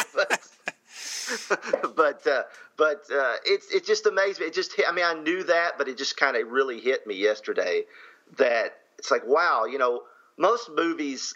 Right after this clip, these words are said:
and I know nowadays, I, it, and it kinda saddens me that, that, that, uh, soundtracks aren't as memorable, that they don't, that the soundtrack isn't as important of a part of a movie as it used to be in most cases.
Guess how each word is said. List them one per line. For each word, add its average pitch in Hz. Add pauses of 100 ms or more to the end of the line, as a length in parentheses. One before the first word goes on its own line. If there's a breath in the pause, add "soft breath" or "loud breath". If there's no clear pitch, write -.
and 151
I 156
know 165
nowadays, 123 (220)
I, 117
it, 143
and 165
it 165
kinda 165
saddens 113
me 107
that, 104 (500 soft breath)
that, 117 (260)
that, 110
uh, 101
soundtracks 135 (140)
aren't 120
as 113
memorable, 107
that 98
they 104
don't, 113 (480 loud breath)
that 143
the 208
soundtrack 165
isn't 143
as 120
important 123
of 110
a 110
part 123
of 107
a 107
movie 113
as 101
it 98
used 110
to 113
be 117
in 101
most 104
cases. 104